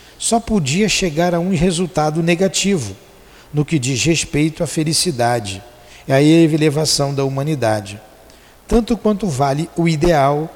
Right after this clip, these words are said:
vale o homem. Tanto quanto vale a nação, vale o país.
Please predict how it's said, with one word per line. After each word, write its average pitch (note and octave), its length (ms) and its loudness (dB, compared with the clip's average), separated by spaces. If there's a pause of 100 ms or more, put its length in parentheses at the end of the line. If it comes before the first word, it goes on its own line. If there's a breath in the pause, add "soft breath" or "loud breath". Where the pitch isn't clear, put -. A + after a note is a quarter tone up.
(440 loud breath)
vale C3 360 0
o F3+ 80 2
homem. D3 420 0 (460)
Tanto C3+ 280 -2
quanto C3 340 -4
vale A#2 280 -2
a B2 60 -4
nação, C3+ 560 -4 (400 loud breath)
vale B2 320 -6
o B2 40 -8
país. A2 640 -10